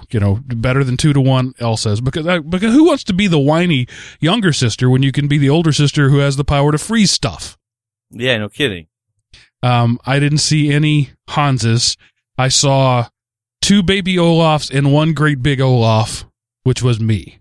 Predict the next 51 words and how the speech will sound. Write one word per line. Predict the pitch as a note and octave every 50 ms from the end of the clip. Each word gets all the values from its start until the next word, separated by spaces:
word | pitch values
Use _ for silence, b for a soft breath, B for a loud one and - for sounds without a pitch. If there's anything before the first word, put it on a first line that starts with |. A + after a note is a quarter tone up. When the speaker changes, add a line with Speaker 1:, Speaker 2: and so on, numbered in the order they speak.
| _ _ -
Speaker 1:
Yes. | G#2+ F#2+ F2 - - - D3+
Uh, | - G#2+ C#3+ C#3+
Speaker 2:
<laughs> | - C3 - - - A#2
Speaker 1:
to, | C3+ F3 D3+ C#3+ C3
uh, | C3 C3 -
to | - E3 D#3 D3 C3+ C3 B2+ C3
make | C3+ C#3+ D#3 D#3+ D#3
my | D#3+ E3+ E3 E3
daughter | E3 E3 E3+ E3 E3+ F3 F3 E3+
happy, | C#3+ E3 E3 D#3+ - D#3 D3+ D#3+ E3+ B B B B B B B B B -
I | C3 C3 C3
dressed | C3 B2+ B2+ B2 A#2+ B2 - - B2
as | A2+ G#2+
Olaf. | G#2+ A2 A2+ A2 G#2 G2 F2 - - -
And | B2 A#2+
I | A#2+
wanted | B2 C3 C#3+ D#3 F3 E3+
to | D#3+ D#3+
go, | C#3+ D#3+ D#3 D#3 D#3 D#3 D3+ D#3 B B B B B B _ _ _ _ _ _ _ _ _ _
you | - B2+
know, | B2+ B2+ A#2+ A#2+ A#2 A#2+ - -
uh, | B2+ B2+ B2 B2 A#2+ A#2 A2+ A#2+ A#2+
sort | - - - D3+ C#3+ C3+
of | B2 B2
reversal | C3+ C3 B2 D3+ F3 F#3 F3 - D#3 B2
on | A#2 G#2+ F#2+
it, | E2
right? | F2 G#2 A2 G#2+
She's | - - D#3 E3 E3 D3
little | D3 D#3 D3+ D3+ D3+ D3+ D#3+ D#3 - _ _ _ _ _ _ _ _ _ _ -
and, | A#2+ A#2 A#2 A#2+ A2+ G2 A#2+
and | B2 A#2+ A#2 A2+ A2+ A#2
I'm | A#2 B2+ C3 B2+ C3
big. | A#2+ C3+ C3+ C3 B2+ A#2+ B2
So | - - C3 A#2 A2+
instead | A2+ A2 - - D3 C#3 C3+
of | C3+ A#2+ A2
the | B2 A2+
big | A2 C#3+ D3 D3 C3+
Anna | C#3 C3+ C#3 C#3 C#3 C#3 C3 C3 C3
and | B2 B2 B2 A#2+ A#2+
the | A#2 A2+ A2+
big | A2 A#2 D3 D#3 D3+ D3
Elsa | D3 C#3+ D3+ D3 - D3+
and | C3+ B2+ B2+ B2 B2
the | A#2+
little | B2+ C#3+ D3 C#3+ C#3
Olaf, | C3+ C#3+ D3 C#3+ C3 B2+ B2 B2 A#2+ A#2+ A#2+
I | A#2 B2
reversed | B2 B2 C3 B2+ C3 E3 G3 G3 - -
it. | A2+ - - -